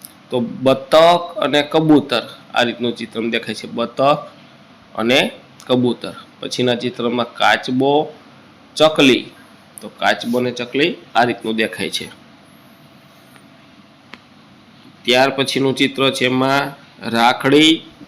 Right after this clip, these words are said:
ખટારો. તો રાખડીને ખટારો આ રીતનું લખવાનું. પછીનું છે પતંગિયું, પપૈયું.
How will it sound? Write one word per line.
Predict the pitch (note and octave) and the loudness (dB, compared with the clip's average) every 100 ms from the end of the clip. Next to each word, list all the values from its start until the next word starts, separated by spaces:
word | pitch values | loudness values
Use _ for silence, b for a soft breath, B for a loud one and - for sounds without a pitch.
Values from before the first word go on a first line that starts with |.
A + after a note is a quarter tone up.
| - - - - | -20 -20 -20 -8
ખટારો. | - D#3+ D#3+ C#3 A#2+ - - - - - - _ - - - - - - - - - - - - - | -2 2 4 4 4 0 -8 -18 -20 -20 -20 _ -20 -20 -20 -20 -20 -20 -20 -20 -20 -20 -20 -20 -12
તો | C3 | -6
રાખડીને | A2 A#2 A#2+ B2+ B2+ | 0 0 2 0 2
ખટારો | B2 B2+ C3 C3+ | 0 -2 0 0
આ | C#3 C3 | 2 2
રીતનું | C3 C3 A#2+ | 2 2 -2
લખવાનું. | G#2 - G#2 E2 - - - - - - - - - - B B B B B - | -2 -4 -8 -10 -20 -20 -20 -20 -20 -20 -20 -20 -20 -20 B B B B B -6
પછીનું | B2 - C3+ C3 | -4 0 -2 -2
છે | C3 | -4
પતંગિયું, | - C3+ - C#3+ C#3 C#3 D3+ D3+ D#3 - - - | -4 -4 0 0 2 4 4 4 0 -8 -18 -2
પપૈયું. | C#3 - C#3+ B2+ A#2+ - | -2 2 2 4 2 -2